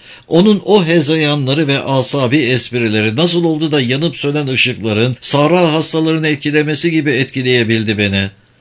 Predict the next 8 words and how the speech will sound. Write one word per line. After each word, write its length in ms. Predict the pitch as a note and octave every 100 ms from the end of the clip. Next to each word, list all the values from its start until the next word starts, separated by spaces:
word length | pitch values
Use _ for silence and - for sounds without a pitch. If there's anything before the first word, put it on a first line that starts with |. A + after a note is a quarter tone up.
| _ - -
Nasıl 300 | F#2+ G2 D#3
sürekli 520 | C#3+ D#3 D#3 D3 C#3+
kendi 380 | - C#3 C#3+ C#3
içime, 480 | E3 C#3 D3 C3+ A2+
kendi 360 | - D3+ D#3+ E3+
hayatıma 720 | E3 D#3 D3 D3 C#3 A#2+ F#2
dönüp 360 | D#3 D#3+ -
durabildim? 760 | D3 C#3 B2 A#2+ A2+ G#2 G#2